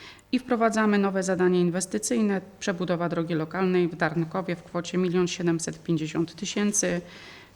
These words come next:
Z tego dofinansowanie milion pięćset sześćdziesiąt siedem tysięcy. W związku z tym, żeby budżet nam się zrównoważył,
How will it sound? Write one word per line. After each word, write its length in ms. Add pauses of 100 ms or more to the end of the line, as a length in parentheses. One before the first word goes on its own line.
(140)
Z 100
tego 260
dofinansowanie 840
milion 300
pięćset 400
sześćdziesiąt 520
siedem 280
tysięcy. 540 (1300)
W 40
związku 420
z 60
tym, 160
żeby 200
budżet 420
nam 140
się 160
zrównoważył, 840